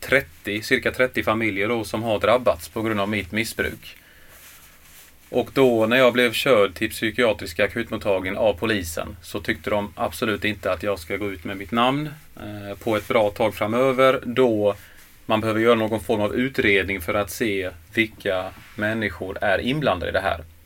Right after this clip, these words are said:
Så när jag gick ut i, i, i media första gången då i Aftonbladet,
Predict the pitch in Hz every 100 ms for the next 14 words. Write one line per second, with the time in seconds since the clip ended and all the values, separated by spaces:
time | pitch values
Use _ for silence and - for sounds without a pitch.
0 | _ _ _ _ - - - - - -
1 | - - - - 123 120 120 120 135 110
2 | - 117 - 113 110 110 110 127 135 113
3 | 107 - 123 - 101 123 113 110 110 95
4 | 110 110 - 98 98 95 85 - - -